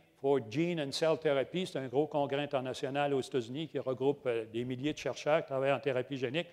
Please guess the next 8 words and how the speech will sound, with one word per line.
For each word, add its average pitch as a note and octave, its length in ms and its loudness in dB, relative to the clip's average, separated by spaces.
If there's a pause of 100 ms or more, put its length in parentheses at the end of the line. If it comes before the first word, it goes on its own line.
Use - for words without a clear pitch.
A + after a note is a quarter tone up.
(320)
C'est G3+ 400 6
le E3 120 4
traitement F3 420 2
d'une E3+ 160 0
maladie D#3 480 4
héréditaire D#3+ 540 4
qui - 60 -14
s'appelle D#3+ 380 2